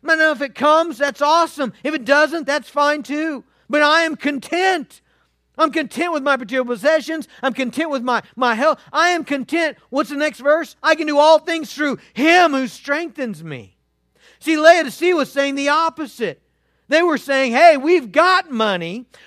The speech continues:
we've got health, we've got comfort, and that's what makes us okay.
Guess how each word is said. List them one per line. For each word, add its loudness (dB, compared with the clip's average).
we've 0
got 0
health, 0
we've -2
got 0
comfort, 0
and -4
that's 0
what 4
makes -4
us -6
okay. -6